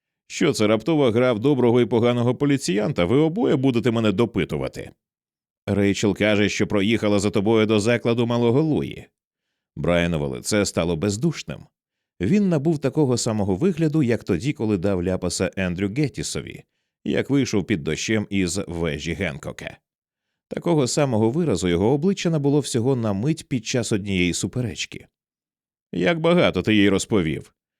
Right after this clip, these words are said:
«Я не розповідав». «Ти нічого їй не розповів?» Їй на мить здалося, що Брайанів голос звучить якось дивно, наче він прикусив чи якимось робом порізав собі язика. «Я сказав їй, що ми актори. І все?»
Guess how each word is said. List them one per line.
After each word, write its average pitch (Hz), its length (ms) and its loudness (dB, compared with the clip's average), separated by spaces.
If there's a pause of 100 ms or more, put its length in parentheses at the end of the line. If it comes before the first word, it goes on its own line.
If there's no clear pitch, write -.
(240)
«Я 104 300 0
не 98 100 2
розповідав». 80 800 -4 (420)
«Ти 85 120 -2
нічого 131 400 2
їй 196 160 2
не 151 100 0
розповів?» - 520 -4 (760)
Їй 156 240 0
на 185 80 4
мить 180 160 2
здалося, 143 440 0
що 123 160 -2
Брайанів 110 400 0
голос 123 300 2
звучить 110 420 0
якось 113 360 0
дивно, 120 380 -2
наче 90 340 0
він 127 180 -2
прикусив 139 560 -2
чи 123 140 -2
якимось 139 480 -2
робом 151 360 0
порізав 117 420 -2
собі 98 240 -4
язика. 87 500 -6 (720)
«Я 127 220 0
сказав 127 460 0
їй, 104 140 2
що 101 180 -2
ми 95 120 0
актори. 78 540 -6 (340)
І 98 140 0
все?» 139 380 0